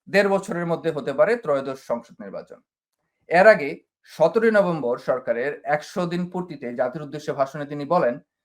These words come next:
"নির্বাচনের ট্রেন যাত্রা শুরু করেছে, সেই ট্রেন থামবে না, কিন্তু সংবিধান বহাল রেখে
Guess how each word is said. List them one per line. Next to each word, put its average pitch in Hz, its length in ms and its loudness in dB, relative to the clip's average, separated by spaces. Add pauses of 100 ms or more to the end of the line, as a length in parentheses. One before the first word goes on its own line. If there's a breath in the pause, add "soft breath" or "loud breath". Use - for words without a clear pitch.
(180)
"নির্বাচনের 196 520 2
ট্রেন 185 360 -2 (180)
যাত্রা 147 320 2
শুরু 117 240 -10
করেছে, 104 400 -10
সেই 156 260 -6
ট্রেন 156 340 -2 (100)
থামবে 202 240 2
না, - 140 -12 (440)
কিন্তু 254 460 -2 (200)
সংবিধান 262 680 4
বহাল 180 300 4
রেখে 165 460 -4